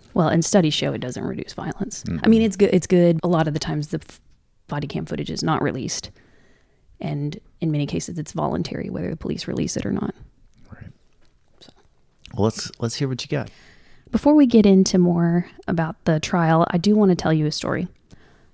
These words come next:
Speaker 1: On June nineteenth, twenty seventeen, the Milwaukee Police Department congratulated Officer John Balcerzak on his retirement and his decades-long career as a police officer and president of the Milwaukee Police Association. And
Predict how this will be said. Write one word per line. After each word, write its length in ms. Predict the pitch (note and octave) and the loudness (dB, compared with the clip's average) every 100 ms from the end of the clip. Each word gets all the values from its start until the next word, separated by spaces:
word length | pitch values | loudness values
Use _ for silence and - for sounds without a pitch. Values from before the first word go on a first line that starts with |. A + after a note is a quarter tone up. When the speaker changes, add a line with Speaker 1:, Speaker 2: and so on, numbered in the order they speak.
| - | 2
Speaker 1:
On 160 | F#3 | 4
June 240 | F3 A3+ A#3+ | 6 6 6
nineteenth, 480 | A3 - F3 F3+ | 4 2 -2 -2
twenty 220 | - D#3+ E3+ | -2 0 0
seventeen, 600 | F3 G3 - D3 F3+ - | 0 -2 0 -2 -2 -4
the 220 | G3 E3 E3 | 0 2 4
Milwaukee 500 | D#3+ D#3 D#3+ - A3 | 2 0 -2 -2 0
Police 240 | G3 F3 | 2 0
Department 360 | - D#3+ - - | 0 -4 -4 -2
congratulated 760 | F3+ E3 D#3 D#3+ D#3 E3+ E3+ - _ - - - - _ _ _ - | 0 0 0 2 2 2 0 -4 _ -20 -20 -20 -20 _ _ _ 2
Officer 340 | F#3+ F#3 F#3+ | 2 4 2
John 300 | F3+ F#3 G#3 | 4 4 4
Balcerzak 640 | F#3 F3+ E3+ D#3+ D3 - - - | 4 2 0 -2 -4 -6 -8 2
on 140 | F3+ | 4
his 320 | E3 E3 E3 | 4 2 0
retirement 720 | D#3+ E3+ B3 G#3+ D#3 - - - - - - | 0 -2 2 2 2 -2 -10 -14 -20 -10 2
and 160 | F3+ | 4
his 180 | E3+ E3 | 4 2
decades-long 600 | E3 F#3+ G#3+ G#3 F#3+ F3+ | 2 2 4 2 2 2
career 420 | F#3 F#3+ D#3+ D#3 | 2 2 2 2
as 140 | D#3 D#3 | 0 -2
a 60 | |
police 340 | D3+ F#3+ A3 - | 0 2 2 2
officer 460 | F#3 F#3+ F3+ F#3 - | -2 0 2 2 2
and 180 | E3 | -2
president 440 | - C4 C4 B3 B3 | 0 -2 2 0 0
of 120 | F3 | 0
the 80 | E3+ | 2
Milwaukee 420 | E3 D#3+ E3+ - | 2 2 0 0
Police 320 | F#3 F3 D#3 - | 0 0 -2 -4
Association. 720 | - - - - - - G3 - - _ _ - - - - _ - | -10 -10 -8 -8 -6 -6 -6 -10 -20 _ _ -20 -20 -20 -20 _ 0
And 340 | F3+ E3+ E3+ | 4 6 4